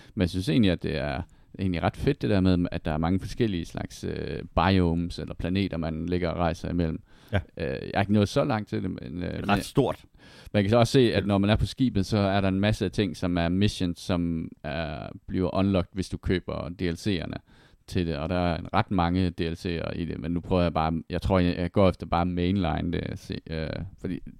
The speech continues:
Speaker 1: jeg kan jo godt lide alle de der sindssyge guns, der er i det spil. Altså, de er virkelig, virkelig sjove, mange af dem, og har mange forskellige firing modes og sådan nogle ting. Så der er meget sådan, man, man, man får hele tiden nyt sjovt våben, man kan gå videre med. Øhm,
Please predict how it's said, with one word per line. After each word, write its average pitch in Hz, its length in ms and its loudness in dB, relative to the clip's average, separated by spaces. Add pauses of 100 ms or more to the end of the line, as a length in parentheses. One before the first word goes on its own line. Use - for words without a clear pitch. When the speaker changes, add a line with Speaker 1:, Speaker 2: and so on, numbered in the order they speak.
(160)
Speaker 1:
jeg 92 120 -4
kan 107 100 4
jo 92 60 4
godt 92 140 4
lide 95 160 0 (100)
alle 92 160 0
de 90 120 -2
der 87 140 2
sindssyge 85 600 0 (100)
guns, 98 500 0 (160)
der 95 80 -2
er 95 280 0
i 92 80 -2
det 98 120 -4
spil. 101 380 0
Altså, 92 260 -10
de 90 60 -6
er 85 40 -6
virkelig, 90 340 -6
virkelig 90 220 -2
sjove, 90 300 4
mange 87 260 2
af 92 60 2
dem, 92 120 -2 (440)
og - 100 -10
har 90 120 -2
mange 87 260 -2
forskellige 90 400 -6
firing 87 520 -2
modes 85 380 -2
og 92 80 -2
sådan 90 100 -6
nogle 82 120 -2
ting. - 220 -10
Så - 120 -6
der 87 60 -2
er 87 40 -2
meget 98 240 2
sådan, 95 280 0 (320)
man, 92 300 2
man, 87 240 -4 (300)
man 90 400 -4
får 113 140 4
hele 117 160 6
tiden 110 260 2
nyt 107 240 2
sjovt - 440 -4
våben, 92 340 -2
man 82 120 -4
kan 87 140 -8
gå 87 120 -8
videre 85 280 0
med. 78 160 -2 (720)
Øhm, 80 600 0